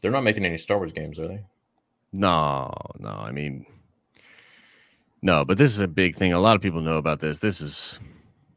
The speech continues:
Speaker 2: this is rough, bro. Like, it's rough. So we'll see what comes of all that. Um, but I think that that's a similar situation that happened at, um, Quantum. Yeah.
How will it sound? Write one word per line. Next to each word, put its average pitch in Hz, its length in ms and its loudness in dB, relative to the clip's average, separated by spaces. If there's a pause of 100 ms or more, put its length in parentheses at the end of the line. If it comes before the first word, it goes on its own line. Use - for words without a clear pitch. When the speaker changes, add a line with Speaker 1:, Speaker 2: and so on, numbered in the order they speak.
(640)
Speaker 2:
this 87 120 -8
is 78 120 -8
rough, 85 340 2
bro. 76 320 0 (120)
Like, 80 160 -2
it's 71 180 -4
rough. 71 580 -2
So - 160 -6
we'll 92 220 0
see 117 680 2
what 85 300 -4
comes 90 320 -4
of 76 80 -8
all 65 420 -4
that. 82 800 -2 (800)
Um, 80 300 0
but 85 100 -4
I 90 60 2
think 92 240 -4
that 90 100 -4
that's 90 280 0
a 87 120 -2
similar 90 720 -2
situation 87 800 -6
that 76 240 -4 (160)
happened 80 680 -4
at, 73 360 -6
um, 71 520 -8 (1700)
Quantum. - 380 -6 (480)
Yeah. 65 200 -10